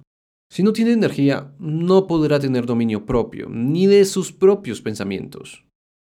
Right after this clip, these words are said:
Piense en las cosas que le están quitando energía, empezando por los supuestos descansos que no son otra cosa que una pérdida de tiempo y de energía.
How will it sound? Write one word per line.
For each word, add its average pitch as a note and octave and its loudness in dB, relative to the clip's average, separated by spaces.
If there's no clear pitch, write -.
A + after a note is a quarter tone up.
Piense A3 2
en A3+ 0
las D3 -2
cosas D#3+ -2
que C#3+ -2
le C3+ 0
están B2 -2
quitando B2 -2
energía, A#2 0
empezando C#3+ -2
por D3 -4
los C#3+ -2
supuestos D3 -4
descansos C#3 -4
que E3 -4
no F#3 -2
son A3 -2
otra G#3+ 0
cosa E3 -4
que C#3 0
una C3+ -2
pérdida C3 2
de A#2 2
tiempo C3+ -2
y A#2+ -6
de A2+ -2
energía. - -8